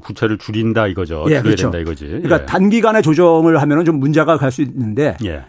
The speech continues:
Speaker 2: 이걸 좀 그러니까는, 어, 완만하게 계속, 어, 축소를
Speaker 1: 예.
Speaker 2: 시켜야 된다.
Speaker 1: 예.
Speaker 2: 예, 이 얘기는 그러니까 굉장히 원론적인 얘기인데,
Speaker 1: 예.
Speaker 2: 문제는 이런 얘기는 역대 총재들도 다 해왔고요.
Speaker 1: 예.
Speaker 2: 지난 삼십 년간 제가 볼 때 통화당국 총재들은 항상 이런 얘기 해왔습니다.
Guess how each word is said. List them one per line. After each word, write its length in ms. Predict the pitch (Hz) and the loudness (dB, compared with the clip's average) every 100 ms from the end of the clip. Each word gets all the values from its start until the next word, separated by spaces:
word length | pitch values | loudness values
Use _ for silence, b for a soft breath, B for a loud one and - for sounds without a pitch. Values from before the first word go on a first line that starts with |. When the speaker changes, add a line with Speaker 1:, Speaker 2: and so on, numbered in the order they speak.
| - | 0
Speaker 2:
이걸 200 | 175 165 | 2 4
좀 160 | 180 | 2
그러니까는, 640 | 151 151 147 147 147 208 220 | 4 4 2 2 0 0 -2
어, 320 | 143 139 127 123 | -2 0 0 0
완만하게 460 | 139 165 151 160 | 0 2 2 2
계속, 260 | 127 156 - | 0 -2 -4
어, 140 | 139 | -6
축소를 380 | 135 208 208 190 | -6 -6 -2 -2
Speaker 1:
예. 40 | 87 | 0
Speaker 2:
시켜야 180 | 80 | 0
된다. 360 | 190 135 101 - _ | 2 0 -2 -10 _
Speaker 1:
예. 40 | 107 | -8
Speaker 2:
예, 340 | 82 127 131 - _ | -6 -6 -8 -10 _
이 220 | 196 262 | 2 4
얘기는 240 | 196 165 190 | 4 4 2
그러니까 240 | 151 147 | 2 0
굉장히 220 | 143 226 | 0 0
원론적인 520 | 120 170 214 180 160 | 2 2 0 0 0
얘기인데, 520 | 131 113 107 160 90 - b | 0 -2 -2 -2 -2 -8 b
Speaker 1:
예. 100 | 98 | -8
Speaker 2:
문제는 400 | 76 156 208 262 | -2 0 2 2
이런 320 | 175 147 220 208 | 4 4 4 4
얘기는 340 | 170 185 175 | 2 2 0
역대 300 | 113 - 220 | -2 0 0
총재들도 440 | - 226 202 180 | 0 -2 0 0
다 140 | 160 127 | -2 -2
해왔고요. 640 | 123 220 - 117 175 113 - - | 0 0 0 -2 -2 -4 -10 -10
Speaker 1:
예. 200 | 87 71 | -8 -4
Speaker 2:
지난 260 | 160 202 226 | 2 2 2
삼십 300 | 247 233 240 | 0 0 0
년간 300 | 233 208 165 | 0 0 0
제가 200 | 147 175 | 0 0
볼 120 | 165 | 0
때 280 | 175 160 147 | 0 0 0
통화당국 640 | - 233 233 208 175 165 147 _ 151 | -4 -2 -2 0 0 0 -2 _ -10
총재들은 460 | 214 196 170 170 | -4 -4 -2 -4
항상 240 | 160 226 214 | -4 -2 0
이런 160 | 143 | 0
얘기 120 | 143 127 | 0 0
해왔습니다. 500 | 208 - 139 85 | -4 -4 -6 -8